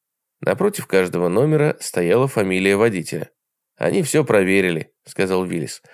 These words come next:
«Восточная часть города чиста, никаких признаков Харви». Улыбка исчезла с лица Рэндалла, и привычное выражение мрачного напряжения сменило мимолетный подъем настроения,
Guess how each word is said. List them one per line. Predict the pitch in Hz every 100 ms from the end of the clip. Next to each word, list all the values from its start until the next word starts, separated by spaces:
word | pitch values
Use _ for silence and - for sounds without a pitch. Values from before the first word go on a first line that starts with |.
| - _
«Восточная | 98 127 - 202 165 135
часть | 123 160 147 98
города | 143 170 110
чиста, | 98 - 127 - 90 87 - _ _
никаких | 120 185 - 120 143 139
признаков | - 107 110 113 101
Харви». | - 92 95 80 - _ _ _ _ _
Улыбка | - 107 185 - 170
исчезла | - 117 - - 95 104 110
с | 110 -
лица | 95 - 90 90
Рэндалла, | 117 139 135 131 127 143 _
и | -
привычное | - 95 127 127 - 98 92
выражение | 90 92 104 117 104 92
мрачного | 90 95 92 - 90
напряжения | 87 85 82 90 110 127 - - - - -
сменило | - - 95 113 180 175 165
мимолетный | 113 104 98 95 135 - 120
подъем | - 101 92 95 107 104
настроения, | 95 - 82 82 113 131 120 107 78